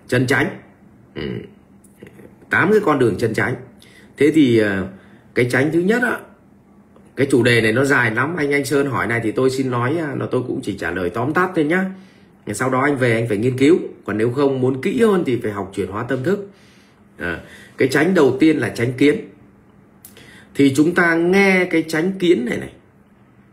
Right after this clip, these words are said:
thì, à, nó, nó rất là rộng. Ờ, thế nào gọi là chánh kiến? Ừ. Trong con người mình nó có hai phần. Nếu mà chúng ta hiểu đến tận cùng ý nghĩa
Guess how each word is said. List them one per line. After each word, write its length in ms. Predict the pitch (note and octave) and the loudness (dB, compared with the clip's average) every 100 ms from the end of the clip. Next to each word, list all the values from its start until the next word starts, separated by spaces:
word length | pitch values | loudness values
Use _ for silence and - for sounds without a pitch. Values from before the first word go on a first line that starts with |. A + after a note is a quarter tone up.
| _ _ _ _ _ _ _ | _ _ _ _ _ _ _
thì, 240 | A2+ A2 | -2 0
à, 280 | G#2 G2 F#2 D2+ - - - _ _ _ _ - | 0 -2 -6 -10 -20 -20 -20 _ _ _ _ -6
nó, 420 | B2 B2 D#3 F3 F3 E3+ | -2 0 -2 -4 -4 -4
nó 160 | D#3+ E3+ | -4 -2
rất 220 | G#3+ G#3+ | -2 -2
là 80 | - | -4
rộng. 300 | - G2+ - - - - - - - - - - - - | -4 -4 -6 -16 -20 -20 -20 -20 -20 -20 -20 -20 -20 -20
Ờ, 400 | - D2 D2 C2 - | -12 -8 -6 -8 -2
thế 120 | G3+ | 2
nào 220 | G#3+ C3+ | 2 2
gọi 140 | A2 A#2 | 0 -2
là 100 | G2+ | -4
chánh 220 | A2 C3 | -2 -2
kiến? 360 | D3 C#3+ F#3+ - - - - - - - - - - | 2 2 0 -8 -20 -20 -20 -20 -20 -20 -20 -20 -12
Ừ. 80 | E2+ D#2+ - - - - - - - - - | -12 -12 -16 -20 -20 -20 -20 -20 -20 -20 -2
Trong 220 | F3+ F#3 | 0 2
con 180 | F3 E3 | 4 4
người 200 | C#3 A#2+ | 4 4
mình 220 | A2+ A2 | 2 -2
nó 80 | B2 | -2
có 120 | D#3 | -4
hai 260 | D#3 D#3+ D3 | -2 -2 -2
phần. 260 | - B2 - - _ _ _ _ _ _ _ | -2 -4 -4 -12 _ _ _ _ _ _ _
Nếu 480 | A2+ C#3 F3 B3 C#4+ - | -4 2 4 4 0 -6
mà 360 | D3 C3 A#2+ A2+ | -4 0 0 -2
chúng 160 | C3 C#3+ | -4 -4
ta 100 | D3+ | -2
hiểu 320 | D3 G#2+ E2 | 0 0 0
đến 160 | C3 - | -4 -4
tận 120 | D#3 - | -6 -2
cùng 300 | - C#3+ A#2 | 2 2 2
ý 220 | G#2+ C#3 | -2 -2
nghĩa 280 | E3 F3+ C3+ | 0 -2 -2